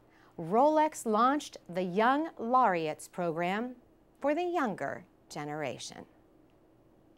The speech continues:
For V O A Special English, I'm Carolyn Presutti. We have more programs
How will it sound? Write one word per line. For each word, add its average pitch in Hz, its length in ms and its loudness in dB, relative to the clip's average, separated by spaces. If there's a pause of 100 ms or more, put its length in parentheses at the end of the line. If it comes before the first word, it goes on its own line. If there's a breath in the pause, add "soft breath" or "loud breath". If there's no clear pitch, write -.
(880 loud breath)
For 262 160 4
V 240 220 4
O 208 120 6
A 196 180 4
Special 185 460 -2
English, 233 640 0 (600)
I'm 294 220 0
Carolyn 175 600 -2
Presutti. - 600 -8 (1120 loud breath)
We 370 120 2
have 349 360 4
more 302 280 4
programs 294 920 0